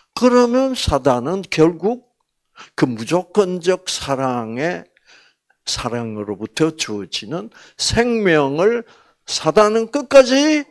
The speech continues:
거부했으니까 그것이, 그러니까 사단은 끝까지 생명을 거부하고 무엇을 선택했다? 사망을 선택함으로 심판을 뭐요? 받았다, 이 말이에요.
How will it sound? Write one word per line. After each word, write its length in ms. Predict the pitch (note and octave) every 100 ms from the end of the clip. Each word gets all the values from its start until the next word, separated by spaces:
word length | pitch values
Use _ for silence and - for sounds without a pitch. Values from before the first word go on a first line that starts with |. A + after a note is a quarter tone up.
| _ _ _ _ _
거부했으니까 1200 | - F3 F3+ G3+ F#3+ E3 D3 - C#3 C#3 D#3 D#3
그것이, 720 | - D#3+ D#3+ A#3 G#3+ - F#3+
그러니까 440 | - A3+ A#3+ A3+ G#3
사단은 800 | - F#3+ A3 G#3 G3+ A3 A3+ -
끝까지 920 | C#4 _ - A#3+ A3 G#3+ - A#3 B3 - - - _ _ -
생명을 840 | - - B3+ B3 G3+ F3+ G#3 A3
거부하고 960 | - D3 E3+ F#3 C#3+ - D#2 F2 C#3 - - - _
무엇을 440 | A#2+ D3 C#3 D3
선택했다? 1000 | A#2+ - B2+ E3 E3 F3 - G3 A3 - _ _ _ - - _
사망을 760 | - - A#2 A2 A2+ G#2+ F#2+ F#2+
선택함으로 1300 | - - B2 C3 - G#3+ - F#3 E3 C#3+ D3+ G3+ - - - -
심판을 1080 | - - B2+ A2+ - G#2 F#2 B2+ F#3 A3 -
뭐요? 280 | A2+ G2+ D2+ - - - _ _
받았다, 840 | - - - C#2 - A#1+ D#2+ G#1+ -
이 100 | -
말이에요. 800 | - - - - - - -